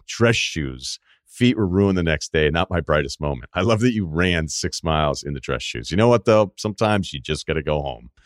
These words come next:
So, um, we go back to work on Monday, and it's awkward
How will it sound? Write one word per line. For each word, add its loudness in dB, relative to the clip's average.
So, -10
um, 2
we 0
go 6
back 2
to -2
work 2
on 0
Monday, 2
and -4
it's -2
awkward 2